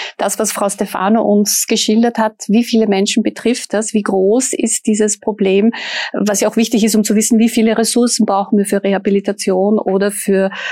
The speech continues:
eine neue Form der, der Arbeitslosenunterstützung, speziell für, für solche Phänomene. Was können Sie da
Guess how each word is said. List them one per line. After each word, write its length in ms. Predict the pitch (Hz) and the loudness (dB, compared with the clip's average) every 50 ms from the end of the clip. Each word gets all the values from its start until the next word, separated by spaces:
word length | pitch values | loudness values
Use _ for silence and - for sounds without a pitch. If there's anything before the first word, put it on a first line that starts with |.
| - - | -8 -4
eine 200 | - 196 202 202 | 0 0 2 2
neue 260 | 196 180 180 185 196 | 2 2 2 0 -2
Form 400 | - - 185 185 185 190 196 196 | -2 -2 -2 0 0 2 0 0
der, 360 | 196 190 185 185 185 185 180 | 0 0 0 0 0 -2 -2
der 180 | - - - - | -4 -4 -6 -4
Arbeitslosenunterstützung, 1080 | 190 190 190 - - 190 190 185 190 196 190 190 196 196 - - 196 - - 196 196 | -4 -4 -4 -2 0 0 0 2 2 2 2 0 -2 -4 -2 -4 -4 -2 0 0 0
speziell 400 | - - - 185 - - 185 185 | 0 -2 -6 -6 -4 -4 -4 -4
für, 360 | 180 - - 196 185 180 180 | -4 -4 -2 0 0 0 -2
für 120 | - - 190 | -2 -4 -4
solche 320 | - - - 180 - 190 | -4 -4 -4 -4 -4 -4
Phänomene. 500 | - 202 190 185 185 180 180 175 175 175 175 - - - - - - - - | -4 -2 -2 0 0 2 2 2 0 -2 -2 -6 -10 -8 -8 -8 -8 -6 -4
Was 300 | 220 214 208 - - - | -4 -2 -2 -2 -4 -4
können 340 | - 220 214 220 233 233 233 | -2 0 2 4 4 4 4
Sie 180 | - 233 226 | 2 0 -2
da 320 | - 208 196 202 202 214 | 0 -2 0 0 0 0